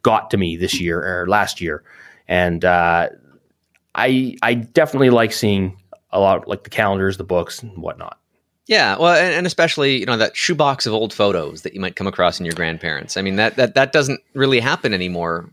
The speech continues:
Speaker 2: We, we don't, we don't store photos in that same way. And I'm not saying that we should,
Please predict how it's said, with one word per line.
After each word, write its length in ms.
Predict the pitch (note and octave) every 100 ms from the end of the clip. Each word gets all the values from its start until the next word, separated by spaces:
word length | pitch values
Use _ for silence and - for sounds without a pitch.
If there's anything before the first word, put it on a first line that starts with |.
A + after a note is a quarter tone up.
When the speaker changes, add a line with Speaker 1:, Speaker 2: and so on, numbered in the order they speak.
| -
Speaker 2:
We, 140 | A#2
we 100 | G#2+
don't, 300 | A#2+ A#2+ A#2+ - _ _ - _
we 80 | B2
don't 240 | B2+ C3
store 300 | - C#3 C#3
photos 420 | B2+ C3 C3+ G#2+ F#2+
in 60 |
that 180 | G2+ F#2+
same 220 | A2 G2+
way. 200 | C#3+ D3+
And 140 | B2 D3+
I'm 80 |
not 160 | D#3+ -
saying 200 | D#3 C3
that 120 | A2
we 80 | -
should, 480 | - - D#3 A2+